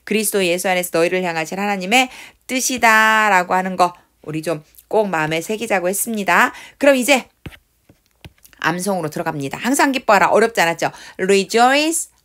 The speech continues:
always. 간단해요. 여러분 세 번 읽겠습니다. Rejoice always. Rejoice always.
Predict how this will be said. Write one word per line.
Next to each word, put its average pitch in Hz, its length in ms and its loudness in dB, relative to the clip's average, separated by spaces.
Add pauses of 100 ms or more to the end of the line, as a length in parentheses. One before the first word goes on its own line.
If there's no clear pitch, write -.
(180)
always. 190 720 2 (320)
간단해요. 196 680 2
여러분 196 200 2
세 247 160 -2
번 240 160 2
읽겠습니다. 208 640 0 (240)
Rejoice 233 800 2
always. 196 640 2 (680)
Rejoice 214 800 4
always. 196 680 2